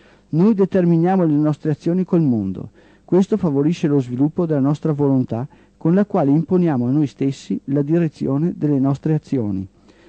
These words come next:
Questo fare, esteso a tutti gli aspetti della nostra vita, a tutti gli anni della nostra vita, a tutti i giorni della nostra vita,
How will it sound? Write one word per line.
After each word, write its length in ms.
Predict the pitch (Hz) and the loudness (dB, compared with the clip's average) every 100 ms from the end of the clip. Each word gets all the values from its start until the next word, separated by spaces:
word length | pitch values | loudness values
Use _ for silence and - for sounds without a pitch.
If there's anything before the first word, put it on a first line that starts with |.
| _ | _
Questo 320 | - 156 - | -4 -2 0
fare, 460 | 185 180 131 113 101 | -2 -2 -2 -4 -8
esteso 480 | - 120 - 160 165 | -8 -8 -2 0 0
a 40 | |
tutti 340 | 143 170 - 156 | 0 -2 0 0
gli 120 | 127 | 2
aspetti 460 | 120 - 156 151 - | 0 -4 -6 -6 -6
della 160 | 131 | -2
nostra 300 | 131 127 117 | -2 -2 -6
vita, 400 | 107 123 - 170 - - - _ | -6 -8 -6 -8 -8 -20 -20 _
a 160 | - 127 | -14 -14
tutti 300 | - 226 - | -2 -2 0
gli 180 | 165 147 | 0 2
anni 320 | 165 165 147 | 2 2 2
della 200 | 127 127 | 2 2
nostra 320 | 123 113 127 | 0 -2 -2
vita, 400 | 123 120 110 101 - | -2 -2 -4 -8 -10
a 160 | - 139 | -8 -8
tutti 300 | - 220 - | 0 0 2
i 60 | 147 | 2
giorni 360 | 151 175 160 | 4 4 2
della 120 | 131 131 | 2 0
nostra 300 | 127 - 120 | -2 -4 -4
vita, 360 | 120 110 110 | -4 -4 -12